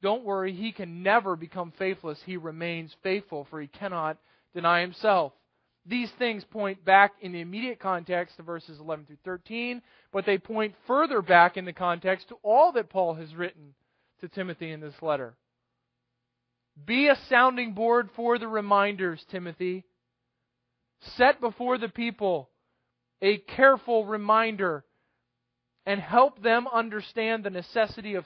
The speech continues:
thinking rightly about these things, which is the truths that we have just studied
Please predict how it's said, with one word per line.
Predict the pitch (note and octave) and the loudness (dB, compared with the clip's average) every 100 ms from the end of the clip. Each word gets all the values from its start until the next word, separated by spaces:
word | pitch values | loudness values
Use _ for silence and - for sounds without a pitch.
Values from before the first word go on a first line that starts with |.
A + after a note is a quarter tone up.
| _ | _
thinking | G#3 F#3+ G3 E3+ | -12 -10 -14 0
rightly | F3+ F#3+ F3 D#3+ E3 | 0 0 -6 -10 -8
about | D#3 C#3 E3+ E3 E3 _ _ D3+ | -10 -2 2 2 2 _ _ -6
these | G3+ F#3+ E3 _ | -4 -4 -8 _
things, | G3 D3 B2 B2 - - _ _ _ _ _ | -2 -2 -10 -20 -20 -20 _ _ _ _ _
which | D3 - | -20 -20
is | D3+ C#3+ | -20 -18
the | C#3+ | -20
truths | - E3+ D#3 C#3+ _ | -16 -14 -12 -14 _
that | C#3 C3+ | -8 -8
we | D3+ | -14
have | C#3+ C3 | -14 _
just | D3+ C#3+ | -12 -12
studied | - D3 C3+ C3 | -10 -8 -8 -12